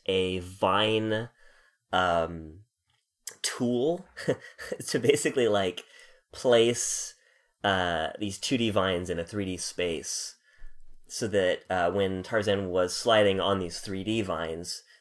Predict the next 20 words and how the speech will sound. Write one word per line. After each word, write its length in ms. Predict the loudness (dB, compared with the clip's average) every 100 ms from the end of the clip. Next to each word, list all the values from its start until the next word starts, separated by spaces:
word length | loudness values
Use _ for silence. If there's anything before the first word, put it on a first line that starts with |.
| -4
they 200 | 0 0
could 360 | 2 4 4 2
apply 880 | -8 -4 2 2 4 2 2 0 -4 _ _ -12
a 40 |
two 240 | -6 -4
D 120 | -4 -4
texture 760 | -6 -4 -4 -4 -2 -4 -8
to 140 | -8 -6
the 100 | -6
vine 340 | -6 -6 -4 4
afterwards, 880 | 4 4 -2 0 0 -2 -6 -12 -12 -20 -20 _ _ -2
and 500 | 2 2 0 -4 4
they, 240 | 4 4
they 220 | 2 -2
could 160 | 0 2
have 200 | 2 4
basically 400 | 4 2 0 -2
a 80 | -2
shot 480 | -2 0 0 -2 -8
to 260 | -6 -4